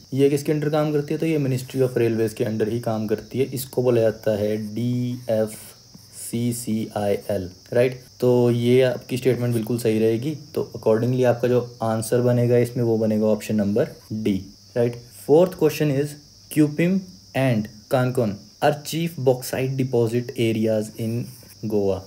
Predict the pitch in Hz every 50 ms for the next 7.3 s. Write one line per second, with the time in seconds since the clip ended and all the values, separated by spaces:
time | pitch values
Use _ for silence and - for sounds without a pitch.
0 | - 120 131 127 - 151 151 151 151 151 139 120 117 123 127 131 131 139 147 131
1 | 131 131 131 127 127 127 - 139 131 127 123 123 123 123 131 120 120 123 - 117
2 | 123 143 143 - - - - - - 117 117 120 135 143 139 - 117 117 123 147
3 | 147 - - - - 117 117 117 120 131 139 147 147 143 143 - - - - -
4 | - - 131 135 131 - 127 135 139 - 147 143 - 147 139 135 139 139 135 135
5 | 135 135 135 135 135 127 131 - - 135 135 131 127 110 - - 120 117 113 -
6 | - - 120 120 127 139 131 - - - - - - - - 120 123 113 - 113
7 | 113 113 127 131 135